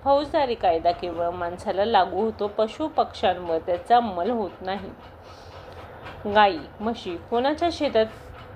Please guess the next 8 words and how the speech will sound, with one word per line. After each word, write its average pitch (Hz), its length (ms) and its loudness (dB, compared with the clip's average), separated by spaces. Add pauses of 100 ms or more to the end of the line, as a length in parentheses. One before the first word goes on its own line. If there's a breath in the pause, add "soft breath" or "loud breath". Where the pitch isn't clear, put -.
(200)
शिरून 262 380 0
पिकाचे 233 520 4
नुकसान 240 400 -4
करू 226 240 2
लागल्या 233 380 4
तर 214 200 -2
शेताचा 254 560 0
राखणदार 233 560 4